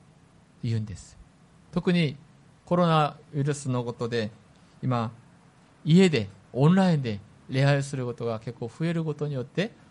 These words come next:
そういうような気持ちがもっと増えている。楽だから、教会行かなくても、オンラインで礼拝捧げることは。もちろんそれもいいんですけれども、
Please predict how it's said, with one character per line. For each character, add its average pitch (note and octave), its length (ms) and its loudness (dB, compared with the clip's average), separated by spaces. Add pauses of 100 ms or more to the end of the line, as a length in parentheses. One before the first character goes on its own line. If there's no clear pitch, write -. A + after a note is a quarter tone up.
(120)
そ F3 120 -4
う - 20 0
い - 20 0
う - 20 0
よ D3+ 60 -2
う C#3 40 -2
な - 20 -12
気 C#3 120 -6
持 C3 140 -2
ち - 220 -12
が D3 200 -10 (280)
も A2+ 80 -8
っ - 20 -14
と A2 80 -10
増 G#2 200 -12
え G2+ 40 -12
て G2+ 160 -18
い G2 80 -12
る。 G#2 60 -14 (3250)
楽 E3 260 -2
だ E3+ 120 -2
か C#3+ 120 -6
ら、 - 160 -10 (220)
教 C#3 120 0
会 B2 180 -2
行 - 40 -10
か C3+ 100 -2
な C#3 120 0
く D#3+ 100 -8
て B2 160 -12
も、 F3 80 -18 (720)
オ A#2+ 160 -4
ン C#3+ 60 -2
ラ D3 160 0
イ C#3+ 40 -4
ン C#3+ 60 -8
で A#2 160 -10 (540)
礼 A2+ 100 -4
拝 G2+ 140 -6
捧 G2+ 320 -14
げ G2 80 -10
る F#2 60 -10
こ F#2+ 60 -16
と - 80 -20
は。 - 120 -20 (720)
も A2 60 -8
ち A#2 60 -4
ろ A#2 100 -2
ん - 20 -2
そ - 80 -4
れ C3 80 0
も B2 100 -2
い C3 200 2
い - 20 2
ん A#2 100 0
で G#2+ 80 -4
す - 140 -14
け B2 120 -8
れ G#2 100 -6
ど G2 120 -6
も、 A2+ 300 0